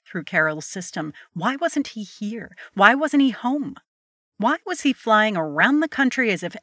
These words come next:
everything was normal, as if she didn't need him? Must be nice for him to be able to just move on, to lose himself and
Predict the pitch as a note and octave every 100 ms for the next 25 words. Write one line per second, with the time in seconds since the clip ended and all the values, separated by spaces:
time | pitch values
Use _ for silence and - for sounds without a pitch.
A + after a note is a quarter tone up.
0 | - D#4 C4 G3 E3+ F3 G#3 G3+ G#3+ F#3+
1 | F#3+ G#3 B3 A3 D#3+ F3 A3 - _ _
2 | _ - A#3 B3+ C4 D4 D4+ C#3+ - _
3 | _ _ _ _ _ _ _ _ _ _
4 | _ - D#3+ F#3+ F3 A3+ D#4+ F#3+ - F#3
5 | F3+ F3 F3 E3+ E3+ F3+ F3 D#3+ - -
6 | _ - E3+ F#3+ F#3 F3+ F3+ G#3+ D3+ G3+
7 | G3+ - F#3 F3+ G#3 B3 A3+ G3+ E3+ -
8 | E3 E3 F#3 E3+